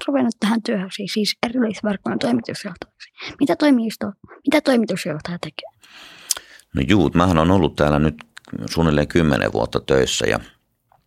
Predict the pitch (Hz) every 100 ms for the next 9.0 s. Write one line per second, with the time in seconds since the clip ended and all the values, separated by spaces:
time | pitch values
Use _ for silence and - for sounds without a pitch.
0 | _ - - - 69 58 60 69 69 62
1 | 58 60 60 73 65 65 - 52 - -
2 | 60 57 - - - - - - - 71
3 | 73 64 62 64 65 67 67 - 80 65
4 | 50 - 50 - 50 - 55 57 50 -
5 | - - 65 62 67 - 73 58 50 -
6 | - 50 50 - - 50 50 - - -
7 | - 53 57 - 58 60 53 50 - -
8 | - - 53 - 64 52 64 60 57 -